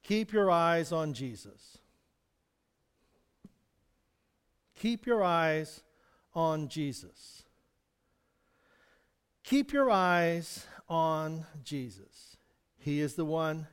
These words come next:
who trains us. He is the one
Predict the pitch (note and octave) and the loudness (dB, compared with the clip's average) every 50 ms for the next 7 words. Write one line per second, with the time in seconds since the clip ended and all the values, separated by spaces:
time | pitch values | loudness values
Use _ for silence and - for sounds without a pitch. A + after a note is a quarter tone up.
0 | _ _ _ _ D#3 D3 - - - E3 D3+ D3+ D#3+ D#3+ C3+ F3 F3 F#3+ G3+ - | _ _ _ _ -14 -14 -12 -8 -4 -4 -4 -2 -4 -4 -4 -4 -4 -4 -6 -10
1 | - - - _ _ _ _ _ _ _ _ _ _ _ _ _ _ _ _ _ | -16 -20 -20 _ _ _ _ _ _ _ _ _ _ _ _ _ _ _ _ _
2 | _ _ _ _ _ _ _ _ _ _ _ _ F3 F3 F#3+ G3+ G#3 G#3+ G#3 - | _ _ _ _ _ _ _ _ _ _ _ _ -2 2 4 4 4 2 2 -2
3 | A3 F#3+ F#3 F3+ E3+ D#3+ D#3 D3+ D#3 D#3+ | -2 0 0 0 0 0 0 -2 -4 -6